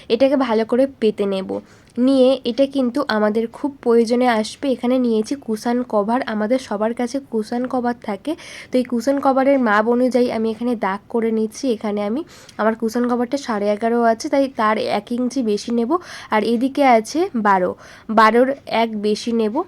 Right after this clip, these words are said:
তেরো নেব। তো এইভাবে কিন্তু আমি দাগ করে এই কুশন কভারটা মাপ অনুযায়ী লম্বায় কিন্তু আমি ডবল করে নিয়ে তারপরে দাগ করে নিয়ে লম্বা একটা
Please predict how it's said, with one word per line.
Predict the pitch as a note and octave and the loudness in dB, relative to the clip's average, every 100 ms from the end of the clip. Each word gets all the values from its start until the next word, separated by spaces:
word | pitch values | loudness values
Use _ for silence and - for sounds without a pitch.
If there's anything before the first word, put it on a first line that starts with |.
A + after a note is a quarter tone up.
| _ - - | _ -20 -2
তেরো | A#3 G#3+ G#3+ | 2 4 4
নেব। | G#3 G3+ C#4+ | 2 0 -2
তো | E4+ D4 | -4 -2
এইভাবে | A3 A#3+ C4 B3+ C4+ | 0 0 2 0 0
কিন্তু | C4 A#3 B3+ | 0 0 0
আমি | B3+ | 0
দাগ | G#3+ G3+ G3+ - - | -2 -2 -2 -4 -2
করে | A3 C#4 | 0 0
এই | B3+ A3 - | 0 -4 -4
কুশন | A3 G#3+ A#3+ | -6 -2 -2
কভারটা | A#3+ G#3+ G3 G#3+ - A3+ C#4 - - - | -2 -2 -2 -4 -4 -4 -4 -6 -16 -4
মাপ | G#3+ G#3 A3 | 2 4 4
অনুযায়ী | A#3+ B3+ A3+ A3 | 4 2 2 2
লম্বায় | A#3+ G#3 G3+ A3 A#3+ | 4 4 4 2 0
কিন্তু | A#3+ G#3+ G#3+ | 0 -2 0
আমি | A3 B3 | 0 0
ডবল | G#3 G3 G3 A3 | 2 2 2 0
করে | G#3+ A#3 A#3+ | 0 0 2
নিয়ে | A3+ G#3 B3 - - - | 2 0 0 -4 -12 -8
তারপরে | A3 G3+ G3 G#3+ | -2 0 0 0
দাগ | A3+ F#3 F#3 | 2 0 -2
করে | - G#3+ | -4 -2
নিয়ে | A3 C4 | 0 0
লম্বা | D4+ G#3+ F#3+ F#3+ | 0 0 -2 -4
একটা | F#3+ G3 - | -4 -6 -8